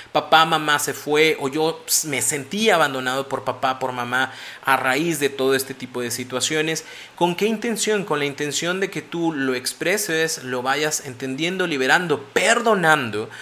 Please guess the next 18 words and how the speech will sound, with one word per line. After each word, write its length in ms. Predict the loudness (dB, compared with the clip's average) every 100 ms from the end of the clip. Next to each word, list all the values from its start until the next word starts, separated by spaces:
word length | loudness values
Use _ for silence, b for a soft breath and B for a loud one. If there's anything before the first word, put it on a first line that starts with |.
| B
porque 200 | -10 0
habrá 200 | 2 2
que 80 | 0
entender 380 | -6 -4 0 0
que 100 | -2
nuestros 300 | -6 -8 -6
padres 360 | 0 2 2 -4
hacen 220 | -6 -4
lo 80 | -4
mejor 260 | -6 -6
que 100 | -6
pueden 320 | -2 0 0
con 140 | -2 -4
los 100 | -4
recursos 320 | -4 -4 -6
emocionales 520 | -6 -6 -6 -6 -6
que 80 | -10
tienen, 400 | -6 -4 -4 -8